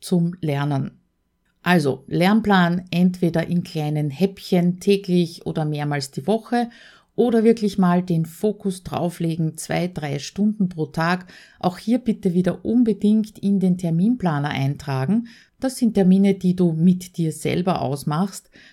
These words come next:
damit das Projekt nicht verschwindet. Gut, zusammengefasst. Tools kosten Geld. Und wenn sie kein Geld kosten, kosten sie manchmal mehr Zeit und damit auch wieder dein Geld.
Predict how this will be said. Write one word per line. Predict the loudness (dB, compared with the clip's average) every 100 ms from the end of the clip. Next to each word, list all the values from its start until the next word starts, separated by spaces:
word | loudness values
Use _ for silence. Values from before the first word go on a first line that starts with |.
| -2
damit | 2 4 2 -4 -6
das | -4 -6 -14
Projekt | -6 -4 -2 -4 -6 -20 -8 0
nicht | 4 4 0 -8
verschwindet. | -10 -2 2 4 2 -2 -16 _ _ _ _ _ _ _ _ -4
Gut, | -2 -2 -4
zusammengefasst. | -6 0 2 4 4 2 0 -4 -4 -10 -18 -20 _ -6
Tools | -4 -2 0
kosten | 0 2 0 -2
Geld. | 0 -2 -4 -12 -20 _ _ _ _ _ _ _ _ _ _ _
Und | 0 2
wenn | 2
sie | 2
kein | 0 0
Geld | 0 -2
kosten, | -2 -2 -2 -4
kosten | 0 -2 -2
sie | -2
manchmal | -2 -2 0 0
mehr | 2 -2 -4
Zeit | -2 -2 -2 -4 _ _ _ _ -4
und | -4 -2 -4
damit | 0 -2 -4 -8
auch | -8 -8 -4
wieder | -2 -2 -4 -8 _ -6
dein | -4 -4
Geld. | -6 -8 -8 -14